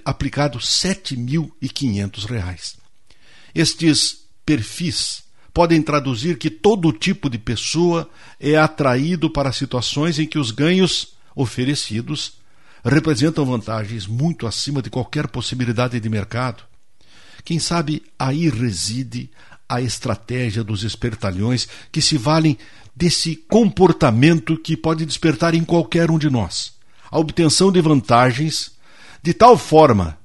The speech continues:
que os cuidados mínimos de garantia do retorno dos capitais são simplesmente abandonadas.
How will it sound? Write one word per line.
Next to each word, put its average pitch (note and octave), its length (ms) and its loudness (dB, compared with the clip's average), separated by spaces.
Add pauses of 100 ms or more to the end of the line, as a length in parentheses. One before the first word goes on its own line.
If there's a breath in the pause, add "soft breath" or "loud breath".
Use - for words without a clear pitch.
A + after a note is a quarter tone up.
(200)
que G#3+ 100 2
os - 100 4
cuidados D#3+ 540 2
mínimos A#2+ 540 4
de A2+ 80 0
garantia A#2+ 480 0
do A2+ 100 0
retorno B2 560 -2
dos A#2 200 -6
capitais C#3 540 -4 (260 soft breath)
são D3 300 -4
simplesmente A2 560 -4
abandonadas. A2 880 -4